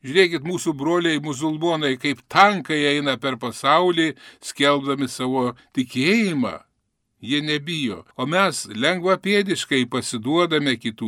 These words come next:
įtakoms, burtams, spėliojimams, visokiems egzoteriniams dalykams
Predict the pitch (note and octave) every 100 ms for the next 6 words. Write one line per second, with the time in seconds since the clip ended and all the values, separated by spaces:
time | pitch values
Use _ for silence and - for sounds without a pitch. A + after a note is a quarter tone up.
0 | A2+ C3 F3+ F#3 - D#3 - C#3 B2+ F#2+
1 | G#2 F#3 E3+ - D#3 D3 B2+ - D3 D3
2 | D3 F#3+ F3 E3 E3 D3 - _ - _
3 | E3 C#3 - G3+ G#3 G3 F#3+ F3 F#3 E3+
4 | E3+ F3 - F3+ F#3+ F3+ F3+ F3 D#3+ C#3+
5 | D#3 D3 F3+ E3+ D#3